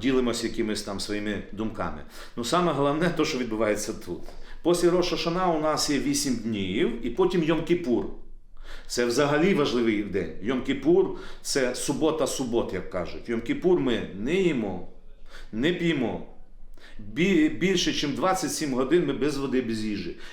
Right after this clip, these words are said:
І взагалі молимося практично цілий день. Е, цей день називається як, е, День пробачення. Ми вважаємо, що ті бійці, які знаходяться на передовій, вони захищають наше життя.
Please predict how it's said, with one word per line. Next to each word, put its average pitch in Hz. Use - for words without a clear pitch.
І 165
взагалі 170
молимося 165
практично 147
цілий 120
день. 90
Е, 110
цей 151
день 175
називається 143
як, 127
е, 113
День 135
пробачення. 113
Ми 135
вважаємо, 170
що 139
ті 151
бійці, 151
які 120
знаходяться 123
на 110
передовій, 95
вони 120
захищають 135
наше 180
життя. 90